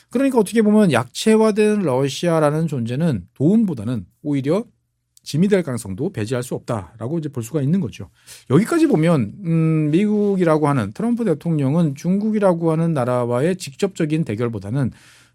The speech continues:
중국을 둘러싸고 있는, 중국의 영향권에 있는, 중국의 파트너라고 할 수 있는 나라들 하나씩 하나씩 제거하면서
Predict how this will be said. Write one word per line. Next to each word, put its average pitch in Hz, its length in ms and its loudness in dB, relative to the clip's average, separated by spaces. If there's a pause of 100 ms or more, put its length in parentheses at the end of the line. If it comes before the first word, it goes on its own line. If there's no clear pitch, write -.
중국을 202 480 0
둘러싸고 160 540 2
있는, 110 340 -2
중국의 170 400 0
영향권에 160 560 0
있는, 104 260 -4 (120)
중국의 151 560 -2
파트너라고 190 520 0
할 156 80 4
수 143 120 -6
있는 147 120 -2
나라들 131 480 0 (200)
하나씩 190 500 -6
하나씩 170 320 -4
제거하면서 120 800 0